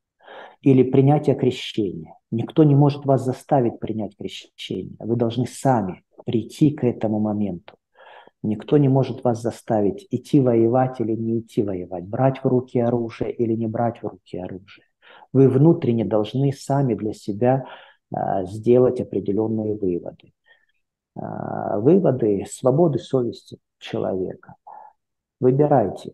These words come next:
Этот принцип всегда был. И, знаете, наши евангельские братья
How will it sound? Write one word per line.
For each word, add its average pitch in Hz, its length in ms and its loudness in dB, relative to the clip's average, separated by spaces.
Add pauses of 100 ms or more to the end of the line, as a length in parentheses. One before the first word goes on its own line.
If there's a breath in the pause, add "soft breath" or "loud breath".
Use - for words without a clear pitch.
(120)
Этот - 420 -6
принцип 170 380 0
всегда 139 340 2
был. 147 480 2 (180)
И, 113 260 -2
знаете, 139 520 -2
наши 131 340 -2
евангельские 127 840 2
братья 120 540 -2